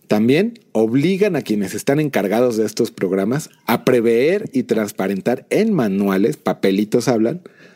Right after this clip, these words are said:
los procedimientos del programa, los criterios de selección de beneficiarios y a estandarizar formatos para sistematizar la entrega y operación de los subsidios.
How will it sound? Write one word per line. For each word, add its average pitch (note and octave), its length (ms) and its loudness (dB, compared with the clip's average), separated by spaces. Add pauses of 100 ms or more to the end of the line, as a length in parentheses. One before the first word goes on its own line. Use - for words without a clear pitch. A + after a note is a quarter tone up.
(140)
los A3 220 2
procedimientos A2 760 0
del F#2 140 -2
programa, C#3+ 800 -2
los D#3+ 260 0
criterios A2 400 -2
de F#2+ 100 -2
selección F2+ 480 -6
de F#2+ 60 -2
beneficiarios B2+ 1040 -2 (180)
y A3 400 2
a B2 140 2
estandarizar A#2 720 0
formatos A2+ 720 -2
para G#2 340 -2
sistematizar G#2 800 0
la B2+ 100 2
entrega C3+ 560 0
y A2+ 140 -2
operación G2+ 540 -2
de G2 80 0
los G2+ 140 -2
subsidios. C3 640 -2